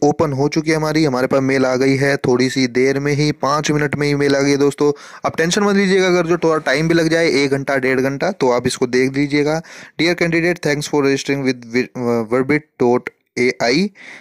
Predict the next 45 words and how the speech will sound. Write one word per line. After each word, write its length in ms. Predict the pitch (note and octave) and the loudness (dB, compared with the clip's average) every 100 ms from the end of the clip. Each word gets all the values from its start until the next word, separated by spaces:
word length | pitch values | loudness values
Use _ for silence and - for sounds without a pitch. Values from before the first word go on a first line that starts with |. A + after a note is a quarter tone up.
| _ D3 | _ -4
इसमें 240 | F3+ F#3 | -2 0
ये 80 | F#3 | 0
कह 180 | F3+ E3 | 0 0
रहे 120 | D#3+ | 0
हैं 200 | D#3+ E3 | 0 -2
कि 300 | D#3 F3 D#3 | -2 -2 -2
start 400 | - C#3+ C3+ D3+ | -4 -2 -2 -2
training 340 | C#3 C#3 D3 D3 | -2 -2 -4 -4
करने 300 | C3 C#3 C3+ | -4 -4 -4
के 120 | C3+ | -2
लिए 160 | C3+ | 0
आप 220 | C3+ C3 C3 | 0 -2 -6
training 320 | A#2 A#2 B2 | -6 -4 -4
start 280 | A#2+ A#2 A2+ | -4 -4 -4
कर 100 | B2 | -6
दीजिए। 200 | A#2+ B2 | -6 -4
हम 100 | B2+ | -6
training 360 | A#2 A2+ A#2 A2+ | -4 -4 -2 -2
कर 120 | A2+ | -2
देते 260 | A#2+ B2 C3+ | -2 -2 -2
हैं 100 | C3 | -2
start। 340 | - B2+ B2+ | -2 -4 -4
अब 60 | A#2+ | -6
देखते 340 | B2 A#2+ C3 | -6 -4 -4
हैं 80 | B2+ | -2
आगे 140 | B2+ | -2
क्या 180 | A#2+ A#2+ | -2 -4
process 380 | - B2+ B2 B2+ | -2 -2 0 -2
अपनाना 380 | B2 B2 A#2+ A#2+ | -2 -4 -4 -2
पड़ेगा, 420 | C3+ C3+ D#3 E3+ - - - - - _ | -2 0 0 -2 -8 -20 -20 -20 -20 _
तो 380 | B2+ B2 B2 B2 | 0 2 2 0
हम 180 | B2+ B2 A#2+ | -2 -4 -2
wait 200 | C#3+ - | -2 -2
कर 100 | D#3+ | -2
लेते 220 | D#3+ D#3+ | -2 -2
हैं 60 | |
दोस्तों 280 | D3+ D3+ D3+ | -2 -2 -2
इसका। 340 | D3 - E3 A3 _ _ _ _ _ - B2 | -4 -4 -4 -6 _ _ _ _ _ -10 -2
और 200 | B2+ B2+ | 0 0
इसमें 300 | D#3+ F#3+ G3+ G3+ | -2 0 0 0
अब 220 | F#3+ D3 | 0 0
we 160 | E3+ F#3 F#3 - | 0 0 -2 -4
support 600 | - - D3 D#3+ F3+ C3 | -6 -2 0 2 0 -2
non 320 | C3 D3+ E3 C3 | -4 -2 -4 -2
mobile 420 | A#2+ B2 C#3 | 0 0 0